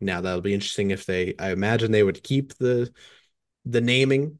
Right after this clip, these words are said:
uh, but probably just wants a new arena. I mean, that arena isn't that old, but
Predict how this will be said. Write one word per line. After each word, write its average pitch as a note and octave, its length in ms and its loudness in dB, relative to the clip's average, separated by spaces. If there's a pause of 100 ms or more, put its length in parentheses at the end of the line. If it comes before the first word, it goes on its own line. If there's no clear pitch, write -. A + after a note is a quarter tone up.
(160)
uh, G2+ 200 -12
but F#2+ 240 -8
probably G2+ 220 0
just G2 180 -12
wants F#2+ 200 -6
a E2 40 -8
new G2 260 -2
arena. G#2 380 -2
I E2+ 100 -4
mean, F#2 340 -8 (540)
that A2+ 180 -2
arena G#2 260 -2
isn't F2+ 280 -6
that D#2+ 160 -6
old, D#2 360 -10 (120)
but C#2+ 280 -8